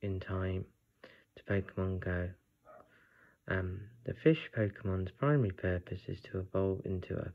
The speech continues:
fearsome Gyarados, but until then, it remains a slightly distressed looking addition to Pokedex. So,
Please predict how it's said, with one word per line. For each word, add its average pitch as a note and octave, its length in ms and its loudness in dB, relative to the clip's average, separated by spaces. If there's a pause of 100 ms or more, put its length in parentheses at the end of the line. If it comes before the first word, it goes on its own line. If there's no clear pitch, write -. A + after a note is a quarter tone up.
fearsome C3 460 2
Gyarados, F2+ 560 0 (1300)
but - 220 0
until C3 460 4
then, F2+ 360 0 (240)
it - 80 -8
remains F#2 420 0
a - 180 -18
slightly G2 440 -2
distressed - 580 -4
looking F#2+ 320 -2
addition - 460 -4
to - 60 -10 (140)
Pokedex. - 440 -4 (1300)
So, F#2 320 -4